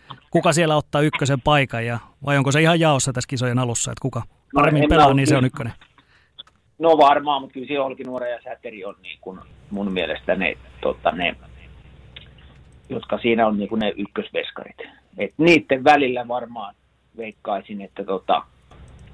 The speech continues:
Speaker 2: jompi kumpi nousee ykkösessä. Mä luulen, että Olkinuora on tällä hetkellä niin kuin se, joka aloittaa. Ja sit katsotaan. Mutta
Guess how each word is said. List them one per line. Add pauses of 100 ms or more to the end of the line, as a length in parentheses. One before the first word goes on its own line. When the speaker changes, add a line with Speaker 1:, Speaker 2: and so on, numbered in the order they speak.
(600)
Speaker 2:
jompi
kumpi
nousee
ykkösessä.
Mä
luulen,
että
Olkinuora
on
tällä
hetkellä
niin
kuin (1500)
se,
joka
aloittaa. (300)
Ja
sit
katsotaan. (160)
Mutta